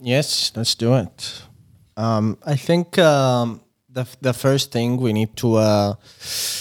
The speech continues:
um, to set, to set the tone of the conversation is where we are right now.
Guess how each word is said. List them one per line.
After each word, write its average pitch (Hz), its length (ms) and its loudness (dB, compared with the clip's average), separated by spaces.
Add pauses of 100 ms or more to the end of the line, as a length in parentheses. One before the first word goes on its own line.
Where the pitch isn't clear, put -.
(400)
um, 120 440 0
to - 80 -4
set, - 380 0
to 156 80 0
set 170 180 4
the 165 80 2
tone 139 220 6
of - 80 2
the 123 80 -6
conversation 120 460 -4
is - 160 0 (100)
where 160 180 2
we 151 120 2
are 120 240 2
right 107 240 0
now. 67 240 -8